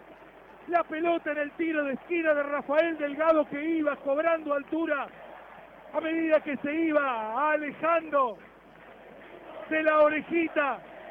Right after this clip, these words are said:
izquierda de donde pateó Rafael Delgado, y le entró con una potencia a Ibáñez tremenda, con un cabezazo mortal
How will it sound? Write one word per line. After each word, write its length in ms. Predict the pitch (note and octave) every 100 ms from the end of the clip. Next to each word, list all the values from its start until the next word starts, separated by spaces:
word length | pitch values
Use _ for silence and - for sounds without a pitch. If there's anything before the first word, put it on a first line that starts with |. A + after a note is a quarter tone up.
| - - - - - - -
izquierda 840 | E4 D#4 - F4 E4 E4 D4+ B3+ - - - -
de 80 | E4
donde 320 | D#4 D#4 D#4
pateó 380 | D#4+ D#4 E4+ E4
Rafael 400 | D#4 D4 E4 D4+
Delgado, 640 | D4 D4+ E4+ D#4+ C#4+ A3 - - - - - - - - C4+
y 80 | D#4
le 80 |
entró 360 | D4+ - F4 E4
con 160 | C#4+ D#4
una 180 | E4 D4
potencia 880 | D4 C4+ - E4 D#4+ D4+ - C#4+
a 60 | C#4+
Ibáñez 720 | D4 D4 D#4+ D#4 D4+ C#4 B3 - - - - -
tremenda, 640 | F#4 F4+ F4+ F4 E4+ D4+ C#4+
con 180 | D4 E4
un 180 | E4 D#4
cabezazo 880 | D4+ D4 C#4 - D#4+ - D4 C4+ - - - - - - E4+
mortal 1000 | F#4+ F4 D4+ - - F4+ D#4 B3 F#3+